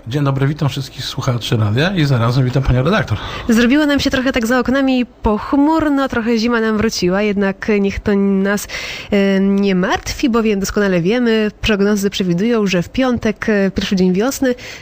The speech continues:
Speaker 2: będzie dosyć ciepło, przychodzi wiosna, za wiosną lato, a skoro lato, no to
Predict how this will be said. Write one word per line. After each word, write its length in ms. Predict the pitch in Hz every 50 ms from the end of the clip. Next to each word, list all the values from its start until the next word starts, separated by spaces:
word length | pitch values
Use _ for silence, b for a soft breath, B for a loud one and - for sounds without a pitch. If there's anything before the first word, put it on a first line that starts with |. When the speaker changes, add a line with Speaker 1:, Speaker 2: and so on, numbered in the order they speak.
| B -
Speaker 2:
będzie 420 | 190 180 202 202 196 180 - 170 165
dosyć 320 | 165 180 180 - 147 - - - -
ciepło, 500 | - - 247 269 262 - - 262 247 226
przychodzi 440 | - - 202 185 - 185 175 165 160
wiosna, 480 | 170 196 240 269 - - 247 233 220
za 140 | 208 208 202
wiosną 480 | 196 190 185 185 - - 202 180 165 156
lato, 580 | 151 151 156 170 226 277 277 - - 254 226 - -
a 60 | 330
skoro 380 | - - - - 254 220 214
lato, 460 | 208 196 196 196 196 - 262 262 277 269 - - - -
no 280 | 180 175 175 180 180
to 240 | - - 185 185 175